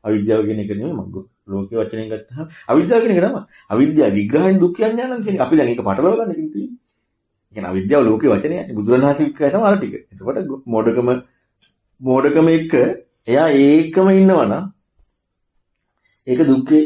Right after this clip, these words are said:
මේ සක්කාය දිට්ඨි ඥානයක් නෙමෙයි. ඉන්නවා. හිටියට ඉන්නේ, ඉන්නේ නැත්තේ නැහැ. හිටියට ඉන්නේ අර, අර,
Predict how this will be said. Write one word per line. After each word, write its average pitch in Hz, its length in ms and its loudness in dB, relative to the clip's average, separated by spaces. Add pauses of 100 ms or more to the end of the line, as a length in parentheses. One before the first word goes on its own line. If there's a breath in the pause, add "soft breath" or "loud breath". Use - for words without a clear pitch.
මේ 113 220 -6
සක්කාය 123 380 -2
දිට්ඨි 165 180 2
ඥානයක් 160 280 0
නෙමෙයි. 180 240 -2 (1200)
ඉන්නවා. 160 580 2 (100)
හිටියට 185 580 0 (120)
ඉන්නේ, 131 460 2 (760)
ඉන්නේ 113 180 -2
නැත්තේ 151 260 0
නැහැ. 139 240 -4 (140)
හිටියට 151 480 0 (120)
ඉන්නේ 151 420 2 (960)
අර, 110 240 0 (120)
අර, 117 180 0